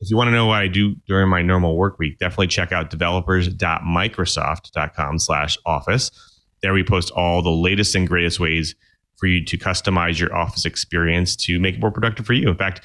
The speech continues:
if you have Microsoft three sixty-five right now installed on your machine, Office, uh, you check out Excel.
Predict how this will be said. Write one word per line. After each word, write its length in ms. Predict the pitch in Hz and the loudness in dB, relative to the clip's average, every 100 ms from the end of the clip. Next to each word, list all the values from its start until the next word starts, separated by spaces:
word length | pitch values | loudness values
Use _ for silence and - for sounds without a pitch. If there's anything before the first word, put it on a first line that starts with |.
| - - | -20 -14
if 100 | - | -4
you 60 | 107 | 0
have 180 | 107 107 | 0 0
Microsoft 460 | 107 101 107 92 | 0 0 0 -2
three 140 | 110 104 | -2 -2
sixty-five 580 | 101 - 92 95 95 | -2 -2 -2 0 0
right 180 | 92 85 | 0 0
now 220 | 87 113 | 0 0
installed 440 | 90 78 78 76 76 | 0 -2 -2 0 2
on 120 | 76 | 2
your 80 | 76 | 0
machine, 460 | 73 - 76 107 - _ - | 0 0 0 0 -2 _ -6
Office, 440 | 82 92 92 - _ _ _ - | -2 -2 -2 -4 _ _ _ -6
uh, 200 | 90 87 90 | -2 0 0
you 120 | 92 | -2
check 240 | - 104 | -2 -2
out 100 | 110 | 0
Excel. 460 | 110 - 127 117 | -2 -2 -2 -2